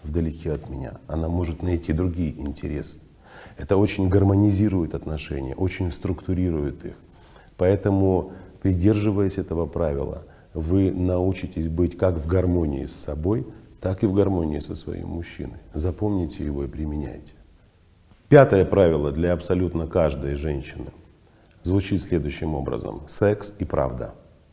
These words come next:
А, дело в том, что миллионы семей рухнули из-за того, что женщина нечестна со своим телом,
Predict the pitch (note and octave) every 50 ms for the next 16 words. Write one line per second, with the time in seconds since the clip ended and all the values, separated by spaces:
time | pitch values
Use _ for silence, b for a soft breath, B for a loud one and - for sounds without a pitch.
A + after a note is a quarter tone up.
0 | _ _ B B B B B B B B B B - - - C#2+ D#2 D#2 D#2 D2+
1 | E2+ G#2+ A2 G2+ - - B2 A2+ - - - F2 E2+ F2+ F#2 F#2+ G2 G#2 A#2 A2+
2 | A2+ G#2+ - - G2 G2+ F#2 D#2+ C#2 B1 A#1+ B1 C2 C#2 D#2 D#2+ F2+ F2 D#2 -
3 | D#2+ D2 D2 D2+ D2+ C#2+ D#2 D#2 D#2 D#2 D2+ D#2+ F2 G2+ A2 A#2+ - - - -
4 | - - D#2 D2+ D2 C#2+ F2 F2 F#2+ F#2 F#2 - E2+ D#2 D#2 D2+ D#2 E2 E2+ F2
5 | F#2+ F#2 - - E2+ E2 - F2 D2+ C#2 C2 - - - - - C#2+ C#2+ C#2 C#2
6 | C2 - - D#2+ D#2 F2 F2+ F2